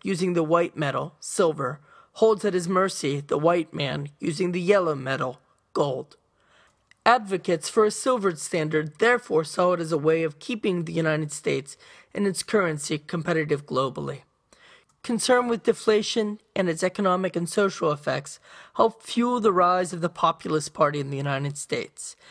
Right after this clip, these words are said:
and the takeover of the then pro-banker, pro-hard money, pro-gold standard Democratic Party by William Jennings Bryan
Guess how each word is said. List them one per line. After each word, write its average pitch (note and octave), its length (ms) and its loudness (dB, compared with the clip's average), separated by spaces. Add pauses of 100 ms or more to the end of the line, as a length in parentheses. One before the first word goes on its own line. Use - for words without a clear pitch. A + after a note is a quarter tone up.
(300)
and F3 500 0
the - 100 -6
takeover E3 760 0
of D#3 140 -4
the D3 160 0
then D#3+ 420 0
pro-banker, D#3 800 -2 (300)
pro-hard F3 520 2
money, D3+ 380 -2 (240)
pro-gold F#3+ 560 2
standard D#3 440 -2
Democratic E3 680 0
Party B2+ 340 -2 (320)
by - 140 -2
William E3+ 420 0
Jennings D#3+ 320 -2
Bryan C3+ 560 -2